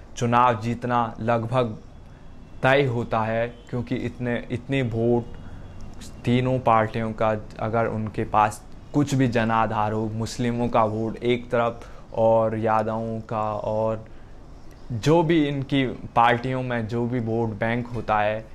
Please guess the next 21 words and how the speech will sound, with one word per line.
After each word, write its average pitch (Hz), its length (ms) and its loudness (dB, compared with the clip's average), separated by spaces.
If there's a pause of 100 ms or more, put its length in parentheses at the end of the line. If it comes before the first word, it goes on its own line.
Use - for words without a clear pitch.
(200)
अगर 127 240 4
वो 135 140 2
तीनों 131 420 -4
पार्टियां 120 560 0
मिलकर 117 480 -2
एक 120 340 -4 (160)
को 110 180 -4 (320)
जिताए 123 460 2
तो 120 220 -6 (360)
उनका 123 300 2
जीतना 113 420 -2
आसान 117 500 0
हो 120 120 -6
जाता 113 320 0
है। 120 260 -4 (360)
लेकिन 160 500 2 (460)
अगर 151 320 4
इन 143 280 -2
तीनों 147 400 0 (640)
को 151 120 6
अलग-अलग, 135 840 4